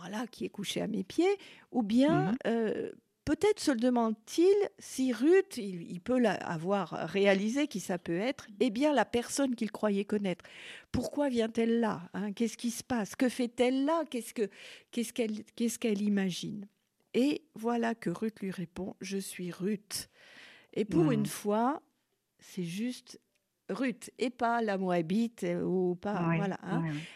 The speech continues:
Speaker 1: Elle accède enfin au rang d'une personnalité indépendante, d'un, d'un individu non plus désigné par son origine ou son lien avec, euh, Noémie. Et elle lui dit : « Je suis Ruth, ta servante. »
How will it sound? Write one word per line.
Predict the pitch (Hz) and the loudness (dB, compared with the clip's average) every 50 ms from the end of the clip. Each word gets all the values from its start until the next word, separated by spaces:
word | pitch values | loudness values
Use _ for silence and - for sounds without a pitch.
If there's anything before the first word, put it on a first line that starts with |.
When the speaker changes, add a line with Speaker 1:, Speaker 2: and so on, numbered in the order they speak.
| - - | -6 0
Speaker 1:
Elle | - 233 262 277 | 4 4 6 6
accède | 269 269 262 - - - 302 302 302 247 | 4 4 2 0 2 6 6 6 6 6
enfin | 233 226 214 202 - - 254 269 | 4 2 2 -2 -4 -2 0 0
au | 262 233 202 | 2 0 0
rang | 190 214 240 | 0 0 0
d'une | 254 226 214 202 185 185 180 | 0 0 -2 -4 -6 -6 -8
personnalité | - - - 220 220 - - 233 214 220 202 190 190 196 180 - - 208 220 | -6 -2 -2 -2 -2 0 2 2 4 4 4 4 2 0 -2 0 0 2 2
indépendante, | 208 196 190 180 185 185 - 175 175 165 156 127 156 196 220 208 | 2 0 0 0 -2 -2 -2 -6 -6 -4 -4 -6 -6 -6 -8 -6
d'un, | 180 - 170 165 | -4 -4 -2 -2
d'un | 165 175 175 190 180 190 247 | -2 -2 0 0 2 4 4
individu | 175 190 190 214 208 226 208 190 190 180 170 165 170 202 214 - - - - - - - - | 4 4 2 2 0 0 0 -2 -4 -6 -6 -8 -8 -10 -10 -12 -16 -20 -18 -20 -14 -6 2
non | 202 247 277 285 | 4 6 6 6
plus | 254 - 254 254 226 | 6 4 2 2 4
désigné | 233 214 202 196 202 196 202 220 226 | 4 2 2 2 0 0 2 2 2
par | - 214 185 - | 0 -2 -4 -6
son | - - - 202 202 190 185 175 165 170 175 | -8 -8 -4 -4 -2 -2 -4 -4 -4 -2 0
origine | 180 185 185 214 247 254 220 190 185 202 226 233 240 214 | 0 0 0 2 0 0 0 0 0 0 0 2 2 0
ou | 214 220 | 0 -2
son | 180 - - - 190 190 190 | -4 -6 -8 -8 -6 -4 -4
lien | 185 180 175 170 160 175 202 214 214 175 | -6 -4 -4 -4 -2 -2 -2 -2 -4 -4
avec, | 113 87 170 180 185 180 _ - - - | -4 -6 -6 -6 -6 -6 _ -12 -10 -10
euh, | 151 143 - 69 78 - | -8 -8 -10 -10 -10 -8
Noémie. | 180 175 170 180 185 180 170 151 131 113 - - _ _ _ _ - - _ _ _ _ _ _ _ _ _ _ _ _ - - | -6 -6 -4 -4 -4 -6 -6 -8 -10 -10 -12 -14 _ _ _ _ -20 -20 _ _ _ _ _ _ _ _ _ _ _ _ -12 -2
Et | - 226 240 262 254 - | 0 0 0 0 -2 -6
elle | - 196 202 190 | -6 -8 -6 -6
lui | 185 185 185 | -6 -8 -6
dit : « | 202 202 208 - - | -6 -6 -6 -6 -6
Je | 196 - | -8 -10
suis | 185 - - - 170 | -10 -10 -8 -6 -2
Ruth, | - 226 247 240 - - - - - - - - _ _ - | 0 0 -2 -2 -4 -20 -20 -20 -20 -20 -20 -20 _ _ -6
ta | - 240 233 220 | -4 -4 -2 -2
servante. » | - - - - 233 214 - 208 196 190 190 190 180 170 - - | -4 -4 0 0 0 0 0 -2 0 2 2 2 2 0 -4 -8